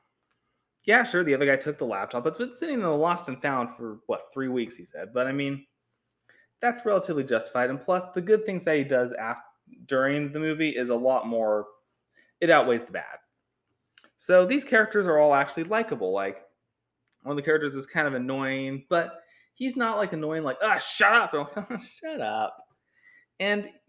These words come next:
they're all fun. They're funny, too. Like, they're likable. Like, there's a pair of fiancés. There's a guy in London who's really good with tech. There is a conspiracy theorist. There's an Asian girl, that, that part is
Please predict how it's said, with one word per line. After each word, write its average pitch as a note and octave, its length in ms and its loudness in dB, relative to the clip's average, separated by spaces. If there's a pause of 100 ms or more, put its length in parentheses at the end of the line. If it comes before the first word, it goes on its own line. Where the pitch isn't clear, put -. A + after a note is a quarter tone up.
they're A#3+ 220 6
all A#3 300 -2
fun. E3 140 0 (160)
They're G3+ 160 0
funny, A#2+ 340 -4 (100)
too. A2+ 200 -2
Like, A2 380 -4
they're F#3+ 120 0
likable. C3+ 400 -4
Like, F#2 260 -8
there's G2+ 180 -8
a G#2 40 -16
pair B2 220 0
of B2 140 -4
fiancés. F#3 680 -6 (100)
There's G#2+ 300 -4
a A2+ 80 -6 (220)
guy C#3 200 0
in D3 120 -4
London F3+ 300 -2
who's F3 200 -6
really F3+ 280 -2
good F#3 160 -4
with F#3 160 -10
tech. - 300 -8 (680)
There F#3 100 0
is G3 160 -2
a F#3+ 80 -2
conspiracy G#3 540 -4
theorist. F#2+ 500 -10
There's D#3 580 0
an D#3+ 160 -12
Asian F3 380 -6
girl, C#3+ 280 2
that, G#2+ 160 -2 (180)
that F#2 180 -10
part F2+ 220 -8 (100)
is F#2+ 220 -12